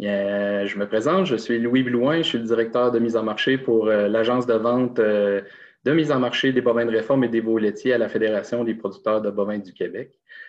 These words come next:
Donc aujourd'hui, on est fiers et heureux de vous accueillir, là, pour le webinaire sur le, l'utilisation de la semence, euh, de taureau de boucherie dans les troupeaux laitiers. Euh, cette nouvelle, euh, cette nouvelle tendance, là, qu'on voit dans les,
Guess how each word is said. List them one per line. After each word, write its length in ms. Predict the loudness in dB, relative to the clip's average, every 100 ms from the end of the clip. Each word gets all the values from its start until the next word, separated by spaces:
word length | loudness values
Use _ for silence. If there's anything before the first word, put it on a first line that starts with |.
| -12 -2
Donc 240 | 0 2
aujourd'hui, 280 | 2 2 2 2
on 60 |
est 320 | 2 2 0
fiers 420 | 0 0 2 2 2
et 240 | 2 4
heureux 260 | 4 4 2
de 60 | 0
vous 120 | -2
accueillir, 560 | 0 0 2 2 2
là, 100 | 2
pour 200 | 0 0
le 100 | 0
webinaire 580 | 2 2 0 0 0 -2
sur 220 | -2 -4
le, 280 | -2 -2 -2
l'utilisation 580 | -6 -8 -4 -4 0 0
de 80 | 0
la 80 | 0
semence, 580 | 0 0 0 -2 -2
euh, 220 | -2 -2 -2
de 120 | -4
taureau 300 | 0 2 2
de 60 |
boucherie 360 | -2 -8 -4 -2
dans 120 | 0
les 160 | -2 -4
troupeaux 320 | -8 -4 -2
laitiers. 420 | -2 -4 -12 -14 -16 _ _ _ -6
Euh, 280 | -4 -2 -4
cette 220 | -4 -2
nouvelle, 440 | 0 2 4 4 2
euh, 320 | 0 0 -2
cette 240 | -6 -4
nouvelle 300 | 0 2 0
tendance, 580 | 0 0 0 0 0 0
là, 100 | -2
qu'on 200 | 0 -2
voit 240 | 0 0
dans 140 | 0 -2
les, 360 | -2 -4 -4